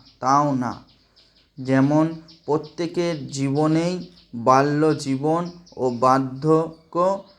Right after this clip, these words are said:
আসে যায়, তাহাতে দেহির কোনো পরিবর্তন হয় না,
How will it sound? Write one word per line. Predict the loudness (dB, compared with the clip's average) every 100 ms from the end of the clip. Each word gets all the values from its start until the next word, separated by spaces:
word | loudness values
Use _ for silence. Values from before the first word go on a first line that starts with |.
| _ _
আসে | -4 -2 0 -2 -2 -4
যায়, | 0 0 0 -4 -16 _
তাহাতে | -4 -2 -2 -2 -4 -4
দেহির | -4 -2 0 2 2 2
কোনো | 0 -2 -2 -2
পরিবর্তন | -4 -2 -2 -4 -6 -8 -8
হয় | -6 -4 -2 0
না, | 2 2 2 -2